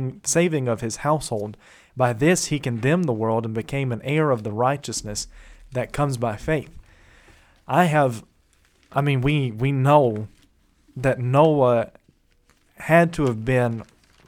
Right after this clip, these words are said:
ridiculed relentlessly while he was building that ship.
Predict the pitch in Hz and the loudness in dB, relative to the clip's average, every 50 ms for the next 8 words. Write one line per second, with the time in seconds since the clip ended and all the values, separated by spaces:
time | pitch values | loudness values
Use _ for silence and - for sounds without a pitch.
0 | _ _ _ - - 127 127 135 156 180 175 185 165 170 - - 156 147 143 143 | _ _ _ -10 -4 0 2 4 6 6 4 2 -2 -2 -4 -4 -2 0 0 -2
1 | 131 - - 123 117 120 117 113 110 110 113 131 147 151 - 180 139 123 110 101 | -4 -6 -8 -6 -4 -4 -4 -4 -4 -4 -2 -2 -2 -2 -4 -6 -6 -6 -4 -4
2 | - - - 117 113 113 104 120 120 123 120 113 135 139 123 120 107 101 98 131 | -6 -6 -6 -6 -6 -2 -2 0 0 0 0 -2 -2 -2 -2 -4 -6 -2 -2 0
3 | 131 131 131 123 117 113 113 - - - - - 123 113 - - - | 0 0 -2 -4 -4 -4 -4 -6 -8 -8 -8 -6 -6 -6 -8 -12 -16